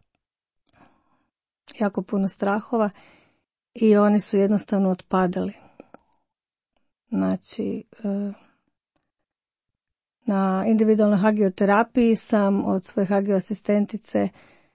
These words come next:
dobila duhovne lijekove koje sam zaista primjenjivala, jer je profesor Ivančić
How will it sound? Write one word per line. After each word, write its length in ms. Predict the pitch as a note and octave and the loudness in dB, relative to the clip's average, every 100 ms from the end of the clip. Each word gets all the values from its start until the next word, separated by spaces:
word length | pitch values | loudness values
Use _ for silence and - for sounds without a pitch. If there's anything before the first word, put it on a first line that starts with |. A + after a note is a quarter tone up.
| _ _ - | _ _ 0
dobila 340 | G#3 G3+ G#3+ | 2 4 2
duhovne 440 | G3+ G3+ G3 F#3+ F#3+ | 2 0 2 4 6
lijekove 460 | G3 G3+ - G#3 | 4 2 0 -2
koje 220 | F#3+ G3 | 0 -2
sam 200 | G3 - | -2 -2
zaista 380 | F#3 F#3+ F#3+ - | 0 2 0 -2
primjenjivala, 760 | F#3 G3 G3 G3 G#3 G#3+ G3+ G3 | -4 0 2 4 4 2 2 2
jer 160 | F#3+ | 2
je 100 | G3 | 0
profesor 680 | F#3 - G3+ F#3+ F#3+ - G3 | -4 -2 -2 -2 -6 -4 0
Ivančić 720 | G3+ F#3+ F#3+ - F#3+ - - | 2 0 -2 -4 -10 -10 -18